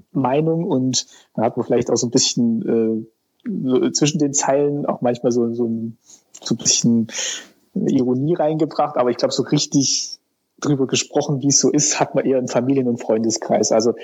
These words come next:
nach, nach außen hat man dann viel auch, ja, mitgemacht oder so, so hingenommen. Aber man hat sich jetzt,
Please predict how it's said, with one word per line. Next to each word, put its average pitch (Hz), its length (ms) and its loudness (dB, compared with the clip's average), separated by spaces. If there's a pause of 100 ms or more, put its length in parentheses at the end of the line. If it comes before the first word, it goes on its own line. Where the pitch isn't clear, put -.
(460)
nach, 123 260 2
nach 117 140 2
außen 131 260 0
hat 123 120 -2
man 127 80 0
dann 117 160 2
viel - 280 0
auch, 120 360 0 (340)
ja, 110 180 4
mitgemacht 127 520 0
oder 117 160 2
so, 110 380 0 (100)
so - 160 -2
hingenommen. 165 600 2 (1400)
Aber 127 220 2
man 123 160 2
hat - 200 0
sich - 180 2
jetzt, - 420 -2